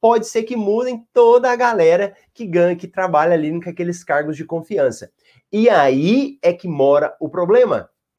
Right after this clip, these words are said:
Porque as pessoas, e eu via isso quando eu trabalhava no órgão público,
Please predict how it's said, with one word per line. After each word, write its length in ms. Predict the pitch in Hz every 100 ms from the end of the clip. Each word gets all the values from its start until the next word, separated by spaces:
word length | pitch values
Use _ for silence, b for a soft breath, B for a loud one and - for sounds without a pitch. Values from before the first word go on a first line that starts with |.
| _ _ _ _ _ _ 196
Porque 340 | 190 262 - -
as 300 | 214 226 -
pessoas, 640 | 214 - - 214 247 135
e 80 | 147
eu 120 | 180
via 360 | 113 127 240 156
isso 420 | 127 208 - 110
quando 180 | 135 131
eu 60 |
trabalhava 480 | 123 123 113 117 110
no 80 | 110
órgão 240 | 110 104
público, 500 | 90 240 277 160 113